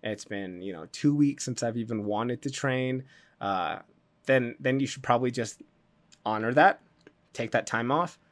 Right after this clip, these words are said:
Again, unless you are trying to compete for something and it's close, right? That, at that point, you have a job to do, um, a job or, like, a task that you kind of put on yourself. But for the most part,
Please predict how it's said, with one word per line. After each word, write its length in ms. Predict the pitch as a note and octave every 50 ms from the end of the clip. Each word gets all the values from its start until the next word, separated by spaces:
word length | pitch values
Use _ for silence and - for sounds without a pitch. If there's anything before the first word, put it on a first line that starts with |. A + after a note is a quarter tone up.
| _ _ _ _ _
Again, 320 | - A#2 A#2+ A#2 G#2 G2 - -
unless 460 | A#2+ B2 B2 B2 B2 B2 A#2+ - -
you 120 | B2+ A#2+ A#2
are 60 | A2+
trying 260 | - - A#2+ A2+ A2+
to 60 | A2+ G#2
compete 440 | - A2+ G#2+ - - B2 C3 -
for 100 | - A#2+
something 560 | A2+ - - A2 G#2 - A2+ A2 G#2+ G#2+ G2 - -
and 160 | G#2+ G#2+ G#2
it's 160 | G2 - -
close, 640 | - - - - G#2+ G#2+ G2 C#2+ - - - - - -
right? 280 | - G#2 F#2+ G2 - _ -
That, 300 | A#2 B2 C#3+ D3+ - - - -
at 80 | A#2+
that 160 | B2 C#3 C3+
point, 180 | - D#3 C#3 B2
you 60 | A#2+ A#2
have 80 | A2
a 60 | A2
job 340 | G#2 - C#3 G2+ G#2+ A#2 - -
to 80 | C#3+
do, 300 | C3+ D3 D3+ D#3+ E3+ G3 - - - - - _ -
um, 500 | - A#2+ A2+ G2+ G2+ - G1+ G1+ - - _ _ _ _ _ _ -
a 100 | - A#2
job 340 | A2+ A#2 A#2+ A2 A2 G#2+ -
or, 200 | A#2 A2+ A#2+ A#2
like, 160 | A2+ G#2+ -
a 60 | A#2+
task 360 | - - - A2+ A2+ A2+ - -
that 200 | B2 A#2 A2 A#2
you 260 | B2 A#2+ A2+ A2+ A2 -
kind 220 | - - A2+ A2
of 160 | G#2+ G2+ - -
put 180 | - - A#2+ A2+
on 160 | A2 A2 A2
yourself. 480 | G#2+ G2+ - - G#2 A2+ C3 C#3 C3+ _ _ _ _ _ _
But 120 | - C#3 C3+
for 120 | - F#3+
the 60 | F3+
most 260 | E3+ D#3 D3 C3+ - -
part, 320 | C3+ B2+ B2+ A#2+ -